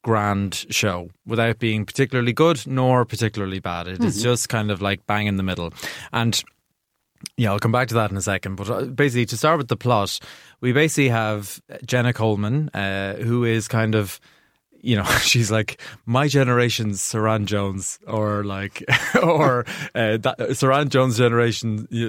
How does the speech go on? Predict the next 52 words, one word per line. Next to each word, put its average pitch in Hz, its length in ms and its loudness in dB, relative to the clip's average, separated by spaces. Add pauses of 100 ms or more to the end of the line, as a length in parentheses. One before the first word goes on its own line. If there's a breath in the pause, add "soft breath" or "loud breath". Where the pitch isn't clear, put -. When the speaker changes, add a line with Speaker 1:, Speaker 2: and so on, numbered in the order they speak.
(120)
Speaker 1:
uh, 107 220 -4
Sarah 113 240 -2
Lancashire, 95 420 -4
if 92 140 -8
you 113 80 2
get 110 80 2
me. 185 80 2
Speaker 2:
Yeah, 101 100 0
Speaker 1:
Like, 117 140 2
she's - 140 4
Speaker 2:
yeah, 151 120 4
Speaker 1:
just, 151 160 0
Speaker 2:
yeah. 147 260 4
Speaker 1:
she's 139 220 2
just 143 160 2
on 180 160 6
her 185 140 4
way 156 220 4
up 143 180 2
in 127 160 4
that 120 340 0 (300 loud breath)
very, 131 440 4
um, 110 520 0 (120)
like, 117 160 0
she's 120 160 0
a - 20 0
very 123 160 2
competent, 135 480 2
capable, 117 500 0
totally 175 380 2
Speaker 2:
And 127 80 0
Speaker 1:
good 139 140 4
Speaker 2:
she 139 40 2
Speaker 1:
actress. 139 220 2
Speaker 2:
will 123 60 2
be 151 160 6
in 139 100 2
every 170 340 4
I 156 120 4
T 147 180 0
V 135 160 2
drama 123 400 2
for 110 140 -8
the 113 80 -2
next 113 180 -2
ten 123 220 0
years 120 200 -2
Speaker 1:
Yes, 143 260 4
Speaker 2:
until 147 160 0
Speaker 1:
ex- 120 80 -2
Speaker 2:
she's 120 140 -6
replaced. 117 460 -6